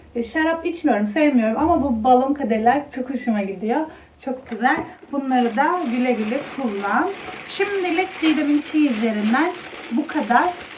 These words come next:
Bugün fazla bir şey çıkmadı ya, az çıktı. Em, daha aslında var dediğim gibi. Hani, e, beşinci katta yukarıdaki odada,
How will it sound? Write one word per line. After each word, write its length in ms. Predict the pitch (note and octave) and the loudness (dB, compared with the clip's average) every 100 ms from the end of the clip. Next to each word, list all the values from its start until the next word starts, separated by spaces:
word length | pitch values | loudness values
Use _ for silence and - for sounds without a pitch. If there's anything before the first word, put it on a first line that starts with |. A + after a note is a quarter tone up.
| - | -6
Bugün 220 | D#4 G#4 G4 | -4 -4 4
fazla 320 | F#4+ F#4 G4 | 6 6 2
bir 40 | |
şey 240 | - G#4+ G4+ | -4 -4 -6
çıkmadı 520 | - G#4 G#4 C#4+ A3 | -8 -10 -4 -2 0
ya, 120 | C4+ | 0
az 380 | D4 D4+ - - | 0 -4 -6 -12
çıktı. 300 | A#3+ - E4 G#4+ - - - - | -20 -8 -2 -2 -4 -16 -20 -4
Em, 520 | B3 B3 B3 B3 B3+ B3 - - - - - - - - - - | 2 4 6 6 4 2 -8 -20 -20 -20 -20 -20 -20 -20 -20 0
daha 200 | B3+ C#4+ | 2 4
aslında 580 | C4 B3+ D4 D#4 E4 B3+ | 4 2 2 4 4 6
var 280 | B3+ A#3+ G#3 | 6 6 4
dediğim 360 | A3 G#3+ A3+ | 0 0 0
gibi. 200 | G#3 G#3 | 0 -2
Hani, 300 | C#4+ C#4+ A#3 | 0 2 2
e, 500 | A3+ - A#3+ A#3+ A3 | 0 -8 -12 -8 -2
beşinci 380 | A#3+ - B3 C4 | -2 2 2 4
katta 360 | D4 A#3+ - B3 | 4 4 2 0
yukarıdaki 800 | A#3 B3 B3+ A#3+ G#3+ C4 E4+ | 0 0 2 2 2 -2 -2
odada, 480 | D4 A#3 B3 D4 G4+ | -2 0 0 2 0